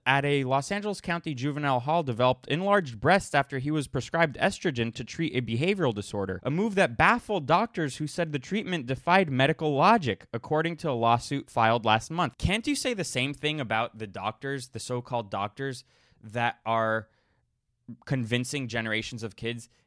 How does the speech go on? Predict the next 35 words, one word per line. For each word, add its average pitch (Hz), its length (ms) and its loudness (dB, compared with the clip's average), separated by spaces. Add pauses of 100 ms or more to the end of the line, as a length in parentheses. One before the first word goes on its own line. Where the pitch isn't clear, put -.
(120)
in 113 160 -4
Los 123 260 -2
Angeles? 120 600 -8 (140)
I 131 60 0
mean, 143 180 0
it, 160 160 -6
it, 160 140 -6
you 170 120 0
don't 262 100 2
even 151 120 2
have 147 140 4
to 147 80 -10
say 139 300 -4
around 120 300 0
the 110 60 -4
world 123 540 0 (320)
or 110 300 -4
around 113 260 -2
the 98 80 -6
country, 127 420 -10 (200)
but 170 100 -2
in 202 140 0
Los 170 240 -2
Angeles, 131 400 -4
there's 143 260 -6 (240)
so-called 175 560 -6
experts 127 600 -6 (200)
who 147 80 -4
are 151 100 0
convincing 156 520 -4
kids 139 480 -4 (340)
that 135 340 -6
they 156 140 0
are 151 160 4
trans. 139 760 -6